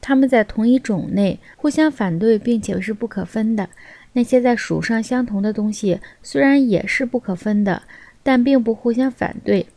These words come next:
相反，在达到不可分的东西之前，生成于有区别的东西和居间者之内，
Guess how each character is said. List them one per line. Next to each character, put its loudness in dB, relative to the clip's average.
相 2
反， -2
在 0
达 -2
到 2
不 -4
可 -6
分 -2
的 2
东 -2
西 -4
之 -4
前， -4
生 2
成 0
于 0
有 0
区 -6
别 0
的 -2
东 -4
西 -6
和 -8
居 -8
间 2
者 0
之 -6
内， 2